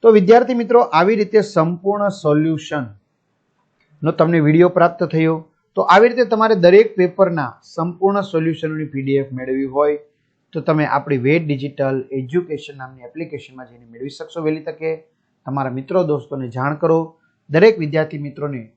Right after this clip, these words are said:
પૂરા માર્ક્સ પ્રાપ્ત થાય એ માટેની શુભકામનાઓ. All the best.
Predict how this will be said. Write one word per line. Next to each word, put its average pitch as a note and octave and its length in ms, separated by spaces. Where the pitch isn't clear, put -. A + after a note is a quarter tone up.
પૂરા D3+ 260
માર્ક્સ C#3 440
પ્રાપ્ત D3 320
થાય C#3+ 420
એ D#3 100
માટેની C#3 380
શુભકામનાઓ. D#3 960
All C3 140
the C3+ 120
best. F3 300